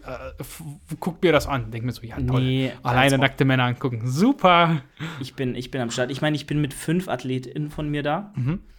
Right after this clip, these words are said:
Speaker 2: Deswegen,
Speaker 1: Kenn ich
Speaker 2: äh,
Speaker 1: irgendeinen
Speaker 2: muss
Speaker 1: von
Speaker 2: ich
Speaker 1: denen?
Speaker 2: Ja, Paule kommt.
Speaker 1: Ja, aber das ist ja, ähm, die startet ja nicht, oder?
Speaker 2: Nein, nein, nein. Also
Speaker 1: Okay.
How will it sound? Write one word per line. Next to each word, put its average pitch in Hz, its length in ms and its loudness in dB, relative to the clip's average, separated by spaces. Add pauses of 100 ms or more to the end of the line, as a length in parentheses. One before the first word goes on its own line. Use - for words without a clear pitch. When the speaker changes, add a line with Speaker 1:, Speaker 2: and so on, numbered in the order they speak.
(880)
Speaker 2:
Deswegen, 131 460 0
Speaker 1:
Kenn 131 160 2
ich - 80 4
Speaker 2:
äh, 123 40 2
Speaker 1:
irgendeinen 123 260 2
Speaker 2:
muss 139 80 0
Speaker 1:
von 190 100 2
Speaker 2:
ich 202 60 0
Speaker 1:
denen? 208 200 -6 (1120)
Speaker 2:
Ja, 120 140 -8
Paule 139 320 -8
kommt. 160 320 -10 (460)
Speaker 1:
Ja, 135 120 2
aber 156 140 4
das 131 180 -2
ist 139 140 -4
ja, 127 440 0
ähm, 123 580 -6 (460)
die 151 60 -12
startet 147 320 -2
ja 127 60 -6
nicht, 113 160 -8
oder? 131 180 -6 (840)
Speaker 2:
Nein, 131 300 0
nein, 110 260 -6
nein. - 40 -14
Also 139 260 -2
Speaker 1:
Okay. 131 80 -10